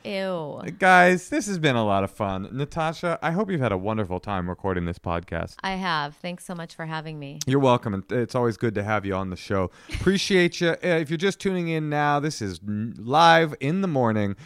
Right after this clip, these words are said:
Speaker 2: with Moshe Kasher, our special guest, Natasha Leggero. She'll be at the Chuckle Fuck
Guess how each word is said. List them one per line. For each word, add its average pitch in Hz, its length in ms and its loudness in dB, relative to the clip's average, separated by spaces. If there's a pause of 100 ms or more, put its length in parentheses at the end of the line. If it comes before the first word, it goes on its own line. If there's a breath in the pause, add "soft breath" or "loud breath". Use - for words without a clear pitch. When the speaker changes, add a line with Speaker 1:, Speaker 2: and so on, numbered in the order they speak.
(160 loud breath)
Speaker 2:
with 104 220 2
Moshe 131 300 4
Kasher, 117 460 2
our 107 100 0
special 139 300 0
guest, 120 320 0
Natasha 131 460 0
Leggero. 98 440 0
She'll 160 200 0
be 156 160 -2
at 120 220 -2
the 98 160 0 (260 loud breath)
Chuckle - 300 2
Fuck 101 340 0